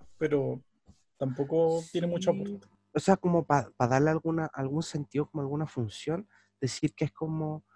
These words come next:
Speaker 2: la consejera de, de los fantasmas y que le dice que se porten bien.
Speaker 1: Mm,
Speaker 2: Es como la,
Speaker 1: sí.
Speaker 2: es como
Speaker 1: Y, y es,
Speaker 2: la
Speaker 1: y es la
Speaker 2: guardería.
Speaker 1: fuente, y es la fuente también que te explica un poco el contexto de por qué Yuri vuelve a la vida, <laughs> que igual es bastante sin raíces.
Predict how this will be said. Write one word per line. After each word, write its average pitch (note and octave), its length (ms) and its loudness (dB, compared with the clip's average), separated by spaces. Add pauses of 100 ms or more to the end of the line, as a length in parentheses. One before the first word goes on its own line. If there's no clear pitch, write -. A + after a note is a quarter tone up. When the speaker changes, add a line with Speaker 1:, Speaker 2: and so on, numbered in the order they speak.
(240)
Speaker 2:
la C3+ 120 2
consejera D3 840 0
de, D3+ 360 -2
de D3+ 120 -2
los D#3+ 140 0
fantasmas D#3+ 440 0
y D#3 40 0
que - 120 0
le C3 100 4
dice C#3+ 280 -2
que D#3 60 -6
se C3 100 -4
porten C3 320 -2
bien. A2 240 -2 (420)
Speaker 1:
Mm, B2+ 260 -4 (280)
Speaker 2:
Es - 80 -20
como D3 180 4
la, C#3+ 140 4
Speaker 1:
sí. - 40 -14
Speaker 2:
es C3+ 100 -8
como C#3+ 600 0
Speaker 1:
Y, E3 60 6
y - 0 -
es, E3+ 120 8
Speaker 2:
la C3+ 100 4
Speaker 1:
y B2+ 120 6
es B2 80 8
la - 140 6
Speaker 2:
guardería. - 0 -
Speaker 1:
fuente, F3 680 4
y D3+ 120 -2
es D#3 80 4
la D#3+ 120 2
fuente D3+ 320 -2
también E3 480 2 (500)
que D3+ 120 2
te C#3+ 100 4
explica E3+ 840 4
un D3+ 140 -6
poco D#3 200 2
el D#3+ 80 0
contexto D3 500 0
de E3 80 6
por D3+ 160 -2
qué D#3 140 0
Yuri D3+ 260 -2
vuelve D3+ 240 4
a D3+ 40 8
la C3 100 6
vida, C3+ 340 2 (260)
<laughs> - 340 -14
que D#3 80 4
igual C#3 240 8
es C#3 280 6
bastante C#3 800 4
sin D#3+ 300 0
raíces. G3+ 520 4